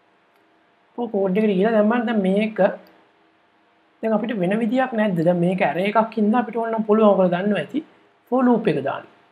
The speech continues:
for loop එක දානවා නම් කොහොමද for loop එකක් දැම්ම? එතන මෙතන for කියලා දැම්ම. සාමාන්‍ය අපි කොහොමද for loop එක ලියන්නේ?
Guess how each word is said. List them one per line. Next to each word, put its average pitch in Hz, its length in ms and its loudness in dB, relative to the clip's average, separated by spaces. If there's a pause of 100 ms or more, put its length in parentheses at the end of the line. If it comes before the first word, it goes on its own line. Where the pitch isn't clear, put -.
(420)
for 214 140 0
loop 254 180 0
එක 247 140 -2
දානවා 240 240 0
නම් 226 100 -4
කොහොමද 247 220 -4
for 196 140 4
loop 190 200 0
එකක් 185 240 -2
දැම්ම? 202 220 2 (720)
එතන 190 100 0
මෙතන 185 240 2 (400)
for 170 200 2 (320)
කියලා 175 260 0
දැම්ම. 190 180 2 (600)
සාමාන්‍ය 165 280 -2
අපි 160 120 -4
කොහොමද 170 220 0
for 156 120 2
loop 151 200 0
එක 160 140 2
ලියන්නේ? 277 240 -2